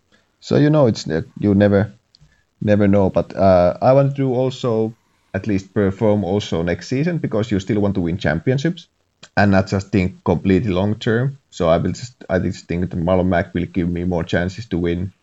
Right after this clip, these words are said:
next season, uh, than, than the,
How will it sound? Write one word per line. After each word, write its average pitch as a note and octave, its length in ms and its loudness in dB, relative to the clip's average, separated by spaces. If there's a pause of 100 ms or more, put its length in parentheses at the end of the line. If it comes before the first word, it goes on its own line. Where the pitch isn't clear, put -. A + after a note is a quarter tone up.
(160)
next F2+ 260 -2
season, E2+ 500 -4 (840)
uh, D#2+ 280 2
than, D#2+ 500 2 (160)
than D2+ 280 -2
the, C2+ 80 -8